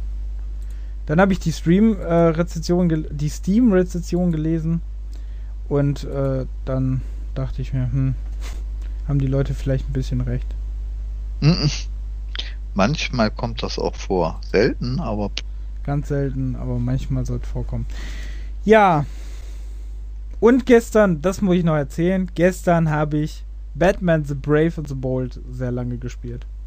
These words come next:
Speaker 1: Ich
Speaker 2: Mhm.
Speaker 1: glaube, ich hab zwei Stunden oder so gespielt. Ich glaub, Hälfte des Spiels ist wahrscheinlich schon durch. Dass ich mir, ähm, bei, ähm, einem Gebrauchtspielehändler für,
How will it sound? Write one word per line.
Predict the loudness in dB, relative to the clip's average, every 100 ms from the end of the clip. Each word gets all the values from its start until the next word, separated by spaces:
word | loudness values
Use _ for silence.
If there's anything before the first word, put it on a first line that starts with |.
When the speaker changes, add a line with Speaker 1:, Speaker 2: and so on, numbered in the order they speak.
| -12 -12 -12 -6
Speaker 1:
Ich | -4 4
Speaker 2:
Mhm. |
Speaker 1:
glaube, | 8 8 6
ich | 2
hab | -2
zwei | 0 0
Stunden | 0 -4 -4
oder | -6 -6
so | -8
gespielt. | -8 -6 -4
Ich | -4
glaub, | -4 -2
Hälfte | 2 2 2
des | 0 0
Spiels | 2 2 2
ist | -6
wahrscheinlich | -4 -4 -2
schon | -2
durch. | -2 -4 -6 -10 -12 -10 -10 -10 -10 -10 -10 -10 -10 -8 -6 -6 -6 -10 -10 -10 -10 -10 -2
Dass | -2 0
ich | 2
mir, | 4 8 8 6 4 -4
ähm, | 0 2 2 0 -2 -8 -12 -12 -12 -12 -12 -12 -12 -12 -12 -2
bei, | 2 2 2 0
ähm, | -4 -4 -4 -6
einem | -2 -2 -2 -6
Gebrauchtspielehändler | -4 2 2 2 -8 -4 0 4 4 4 0 0 -2 0 -2 -8 -12 -12 -12 -12
für, | -2 4 6 6 4